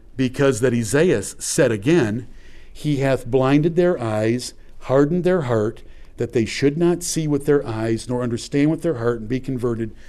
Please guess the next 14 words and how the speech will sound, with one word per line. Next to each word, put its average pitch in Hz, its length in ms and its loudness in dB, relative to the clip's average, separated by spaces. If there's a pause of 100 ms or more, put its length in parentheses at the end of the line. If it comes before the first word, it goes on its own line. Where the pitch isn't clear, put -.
(240)
and 113 160 -4
I 113 120 -2
should 110 220 -6
heal 98 240 -6
them.'" 76 220 -14
That's 101 280 -12
Jesus 107 500 -8
in 101 160 -6
John 90 500 -6
twelve. 95 480 -8
Romans 120 320 -4
eleven, 135 440 -4 (300)
"What 170 260 2
then? 113 340 -4